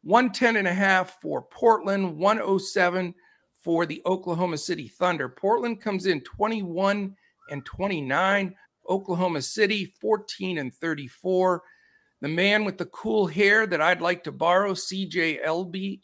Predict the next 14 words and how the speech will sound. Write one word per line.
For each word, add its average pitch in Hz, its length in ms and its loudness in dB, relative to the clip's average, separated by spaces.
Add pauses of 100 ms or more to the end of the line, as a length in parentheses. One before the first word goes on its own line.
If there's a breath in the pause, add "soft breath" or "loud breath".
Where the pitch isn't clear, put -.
Elleby 196 540 -2
is 139 200 -6 (160)
out, 214 340 2 (260)
or 190 100 0
no, 262 180 8
questionable. - 680 -2
He 175 120 -6
might 262 320 2
play. 277 380 0 (340 soft breath)
The 180 100 2
hair 214 320 6
may 185 320 -2
show 143 460 -6
up. 160 340 0